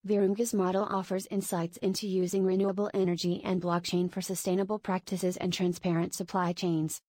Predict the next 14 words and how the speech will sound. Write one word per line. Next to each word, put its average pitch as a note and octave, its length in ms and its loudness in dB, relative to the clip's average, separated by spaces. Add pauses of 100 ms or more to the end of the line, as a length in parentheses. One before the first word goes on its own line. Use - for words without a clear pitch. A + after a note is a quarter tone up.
suggesting G#3 580 -2
a A#3+ 60 0
framework G3+ 520 2
for F#3+ 140 -2
eco-conscious F#3+ 880 0
fashion F#3 420 0
that E3+ 160 0
harmonizes G3 680 0
style E3+ 380 0
with F3 140 -2
environmental F#3 720 0
stewardship. F3+ 760 0 (400)
News G3+ 340 2
source, F3+ 520 -2